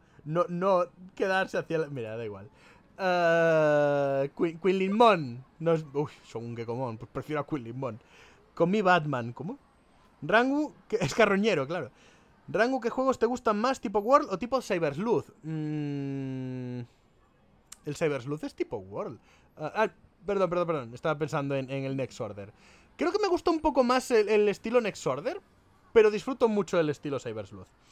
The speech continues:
Me, es que me, me parece muy guay lo de entrenarlo tú y ver en qué se convertirá, ¿sabéis? Más que saber a, a por qué vas y, y evolucionar y desevolucionar en ese sentido. Pero ambos están muy bien, es solo que el otro se me hace más original. O sea,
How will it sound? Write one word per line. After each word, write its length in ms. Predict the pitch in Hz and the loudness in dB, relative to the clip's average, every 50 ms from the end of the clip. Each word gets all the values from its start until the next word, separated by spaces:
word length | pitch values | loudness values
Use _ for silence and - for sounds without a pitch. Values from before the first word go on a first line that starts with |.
| - _ _ _ _ _ _ - | -20 _ _ _ _ _ _ -8
Me, 140 | 170 185 185 | -4 -4 -4
es 160 | 180 180 - | -4 -4 0
que 80 | - | 2
me, 140 | 214 226 220 | 2 2 2
me 140 | 208 220 214 | 2 0 -2
parece 200 | 196 240 - 311 | -2 0 0 2
muy 140 | 311 294 262 | 2 2 2
guay 260 | 214 226 240 226 202 | 4 6 6 8 8
lo 120 | 196 185 | 6 4
de 80 | 185 185 | 4 2
entrenarlo 540 | 185 180 185 180 180 180 190 196 196 180 165 | 0 0 0 0 2 2 2 2 2 0 -2
tú 220 | - 202 196 185 | -2 -2 0 0
y 120 | 175 175 170 | 0 0 2
ver 260 | 160 165 165 160 - - | 2 2 2 2 0 0
en 120 | 165 160 | -2 -2
qué 160 | - - 262 | 0 -2 -6
se 120 | - - 320 | -6 -6 -4
convertirá, 640 | - 311 294 285 277 - - 226 190 151 123 107 104 | -2 0 2 2 2 2 0 0 0 0 0 -2 -6
¿sabéis? 400 | - 135 131 170 240 311 - _ _ _ _ _ _ _ _ _ _ | -8 -6 -4 -4 -4 -4 -6 _ _ _ _ _ _ _ _ _ _
Más 240 | - 170 185 190 - | -4 -2 -2 0 0
que 140 | - 196 185 | 0 -2 -2
saber 340 | - - 170 156 180 185 175 | 0 0 0 2 2 4 4
a, 60 | 170 | 2
a 200 | 160 151 165 151 | 2 2 -2 0
por 140 | - 170 147 | 0 -2 0
qué 120 | - 165 156 | 0 -2 2
vas 420 | 147 147 151 143 131 123 - - | 2 4 2 2 0 -2 -4 -8
y, 140 | 139 127 131 | -10 -10 -8
y 300 | 127 131 127 127 123 123 | -8 -8 -8 -6 -4 -4
evolucionar 420 | 127 127 131 123 - 143 139 139 | -4 -4 -4 -6 -6 -4 -4 -4
y 60 | 147 | -4
desevolucionar 680 | 139 143 131 117 139 131 127 127 127 135 127 127 127 123 | -4 -4 -4 -4 -6 -6 -6 -8 -8 -8 -8 -8 -8 -8
en 80 | 120 120 | -10 -10
ese 140 | 117 - 110 | -12 -14 -16
sentido. 480 | - 110 104 98 - 107 101 101 101 _ _ _ - - - _ _ _ _ - | -16 -16 -16 -14 -14 -14 -14 -14 -16 _ _ _ -20 -20 -20 _ _ _ _ -2
Pero 340 | - 190 185 180 180 185 196 | 2 2 4 4 4 2 2
ambos 180 | 262 302 330 269 | 4 4 4 4
están 160 | - 254 233 | 6 4 6
muy 140 | 214 185 180 | 6 4 4
bien, 240 | 185 202 247 294 226 | 4 2 2 2 -2
es 80 | 208 | -2
solo 160 | - 240 226 208 | 0 0 0 2
que 60 | 214 | 2
el 60 | 214 | 0
otro 160 | 220 214 214 | 0 0 -2
se 80 | 160 202 | -2 0
me 80 | 190 | 0
hace 120 | 190 - 208 | 0 0 0
más 180 | 190 175 - | -2 0 0
original. 460 | 180 165 160 - 143 117 98 90 92 - - _ _ | -2 -4 -4 -6 -8 -10 -10 -14 -16 -20 -20 _ _
O 20 | - | -14
sea, 100 | 135 | -14